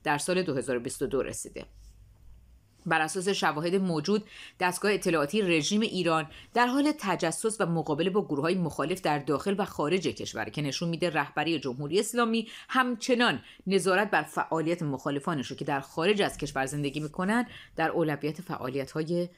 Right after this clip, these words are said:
جاسوسیش قرار داده. حالا نه تنها فعالان سیاسی مخالف جمهوری اسلامی، بلکه مقامات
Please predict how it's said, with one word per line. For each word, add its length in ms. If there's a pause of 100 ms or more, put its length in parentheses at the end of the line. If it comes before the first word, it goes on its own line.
(240)
جاسوسیش 600
قرار 300
داده. 340 (520)
حالا 180 (140)
نه 180
تنها 380
فعالان 560
سیاسی 440
مخالف 380
جمهوری 360
اسلامی، 260
بلکه 260
مقامات 800